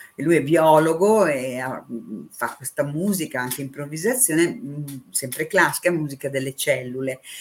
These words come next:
Ecco, e quando poi ho conosciuto Emiliano Toso ho detto: "Ah, ma io non è che ero pazza."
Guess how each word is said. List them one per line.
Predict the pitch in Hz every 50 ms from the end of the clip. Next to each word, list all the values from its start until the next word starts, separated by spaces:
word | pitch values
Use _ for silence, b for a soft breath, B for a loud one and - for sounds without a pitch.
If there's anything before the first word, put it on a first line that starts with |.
| B B B
Ecco, | _ 165 - - - - - _
e | - 143 160 - - - - - _ _ _ _ _ _ _ _ - -
quando | - 202 214 226 208 190 180
poi | - 196 202 202 180
ho | 170 175
conosciuto | 180 175 185 180 180 - 202 196 190
Emiliano | 170 175 175 175 180 190 196 202 240 254 -
Toso | - 208 214 226 220
ho | 190
detto: | 160 151 156 - - - - - 370
"Ah, | - 190
ma | 180 170 -
io | - 330 453 392
non | 233 185 175 185
è | - -
che | - 330
ero | 254 208 196 -
pazza." | - 180 170 170 175 185 - - - - - 202 190 190 240 240 -